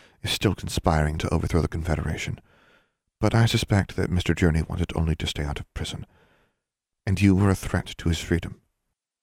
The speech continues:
"Because I'm a secret keeper," said Alexandra. "He told me my father cast a Fidelius charm on me." "As we suspected,"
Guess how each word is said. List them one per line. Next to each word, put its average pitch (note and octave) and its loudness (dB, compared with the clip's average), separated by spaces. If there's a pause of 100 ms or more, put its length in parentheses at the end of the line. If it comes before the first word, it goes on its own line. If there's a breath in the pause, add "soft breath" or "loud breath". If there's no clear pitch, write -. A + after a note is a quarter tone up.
(240)
"Because D#2+ -2
I'm D#2 0
a D2+ 4
secret - -2
keeper," - -8 (200)
said - -4
Alexandra. - -8 (1080)
"He - -8
told G2+ 4
me F2+ 6 (240)
my G2 0
father E2+ 4
cast - 0
a D#2+ 2 (500)
Fidelius - 0 (240)
charm B1+ -2
on G1+ -4
me." - -8 (1120)
"As G#2+ 4
we G2 6
suspected," - -4